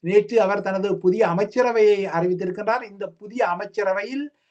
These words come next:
அஹ், முக்கிய மூன்று அமைச்சு பொறுப்புகள் முன்னைய அரசாங்கத்தில் அதே பொறுப்புகளில் இருந்த அமைச்சர்களுக்கு வழங்கப்பட்டுள்ளது. அந்த வகையில், உள்துறை அமைச்சராக மீண்டும் ப்ரூனோ ரிலெடியும்,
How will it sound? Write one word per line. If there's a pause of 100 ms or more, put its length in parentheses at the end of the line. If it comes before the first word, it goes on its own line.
(340)
அஹ்,
முக்கிய
மூன்று
அமைச்சு
பொறுப்புகள் (180)
முன்னைய
அரசாங்கத்தில்
அதே
பொறுப்புகளில்
இருந்த (300)
அமைச்சர்களுக்கு (120)
வழங்கப்பட்டுள்ளது. (240)
அந்த
வகையில்,
உள்துறை
அமைச்சராக
மீண்டும் (300)
ப்ரூனோ
ரிலெடியும்,